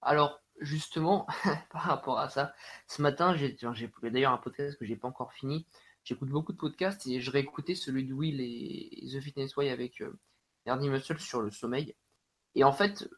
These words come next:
The Fitness Way, parlais d'un point important, c'est,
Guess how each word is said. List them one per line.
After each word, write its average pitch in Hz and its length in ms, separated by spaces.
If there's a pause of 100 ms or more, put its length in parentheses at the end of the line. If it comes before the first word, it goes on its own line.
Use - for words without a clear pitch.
(180)
The 139 180
Fitness 143 400
Way, 160 300 (880)
parlais 170 140
d'un 151 100
point 139 240
important, 180 480
c'est, 123 400